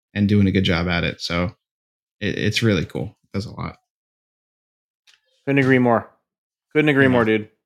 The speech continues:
Speaker 1: If they would just take five minutes of ticket sales from Oshkosh, they'd be set. <laughs>
Speaker 2: That's it.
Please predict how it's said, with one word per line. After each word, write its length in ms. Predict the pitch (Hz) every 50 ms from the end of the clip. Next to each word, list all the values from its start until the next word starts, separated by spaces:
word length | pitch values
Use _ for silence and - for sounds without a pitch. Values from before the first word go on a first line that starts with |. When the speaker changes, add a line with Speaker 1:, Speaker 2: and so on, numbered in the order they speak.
| _ _ _ _ _ _ _ _ _ _ _ _ _ - -
Speaker 1:
If 120 | 120 -
they 100 | 143 156
would 120 | 175 175 151
just 240 | 165 135 - -
take 400 | - - 123 113 110 - - - _
five 320 | _ _ - 117 120 117 110
minutes 300 | 120 110 104 - - -
of 120 | 101 95 -
ticket 240 | - 113 - - -
sales 260 | - 98 92 87 -
from 160 | - 90 80
Oshkosh, 480 | 90 95 98 - - 73 - - - - _
they'd 120 | 87 67
be 80 | 71 95
set. 340 | - - - 95 - - - _ - - - _ _ _ _ _ _ _ - - - - - _ _ 131 - - _ _ -
<laughs> 0 | - 147 190 196 185 170 147 135 127 117 - _ _ _
Speaker 2:
That's 180 | 101 101 - -
it. 280 | 113 98 - - _